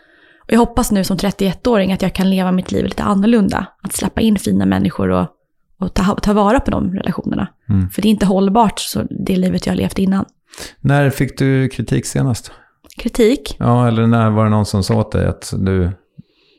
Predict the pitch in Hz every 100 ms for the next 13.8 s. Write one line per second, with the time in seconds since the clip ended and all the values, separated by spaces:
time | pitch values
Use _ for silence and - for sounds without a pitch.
0 | _ _ _ _ - - 107 95 87 85
1 | _ _ _ _ - - - 104 110 -
2 | 117 95 90 87 82 - 98 85 82 82
3 | 92 - _ _ _ _ _ _ _ _
4 | _ _ _ - 208 202 202 196 196 -
5 | _ _ _ _ _ _ _ _ - 220
6 | 220 214 233 294 285 220 196 196 - 202
7 | 190 233 240 190 180 190 180 - 320 311
8 | - 170 180 - - - 185 190 - 180
9 | 180 170 _ _ _ _ _ _ _ _
10 | _ - - - _ _ _ _ _ -
11 | - 202 190 196 190 180 - 208 208 -
12 | 208 - 208 202 196 190 190 208 202 208
13 | 208 - 202 196 185 196 190 190